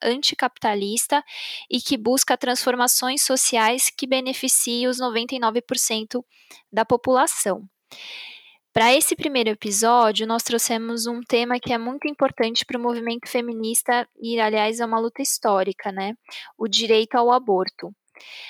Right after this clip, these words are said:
Ano passado, nós assistimos episódios como o da menina de onze anos de idade no Espírito Santo, que conseguiu interromper sua gravidez com autorização na justiça.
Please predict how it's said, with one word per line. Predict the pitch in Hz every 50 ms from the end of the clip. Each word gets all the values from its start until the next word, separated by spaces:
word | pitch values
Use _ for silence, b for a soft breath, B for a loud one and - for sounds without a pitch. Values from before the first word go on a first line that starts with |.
| B B B
Ano | - 143 135 208 -
passado, | - - 220 - - - 226 226 240 247 233 220 202 214
nós | 214 214 220 220
assistimos | 233 233 - - 226 226 - - - - - 240 240 247 240 226 208 208 - - - -
episódios | 226 220 - 240 214 208 214 214 220 226 240 220 233 226 -
como | - - 233 214 208 220
o | 208
da | 220 214
menina | 214 214 214 208 220 220 233 233
de | 220 220 220 220
onze | 214 220 240 262 247 233 233 220
anos | 208 208 214 220 220 220 214 214 214 214 - - B B B B B B B
de | - 214 220
idade | 202 196 214 208 214 214 220 220
no | 220
Espírito | 226 - - - 226 226 220 - - 214
Santo, | - - - 214 208 208 214 233 - - 262 269 - _ _ -
que | - 247
conseguiu | - - 254 254 - - 220 202 254 269 294
interromper | 311 - 320 294 285 254 247 - 262 240 254
sua | - - 254
gravidez | 233 226 233 233 226 233 233 196 220 214 214 226 233 -
com | - 233
autorização | 226 233 - - 240 240 226 240 240 - - 233 220
na | 220 226
justiça. | 233 240 277 320 - - - - 196 180 - - - 185 202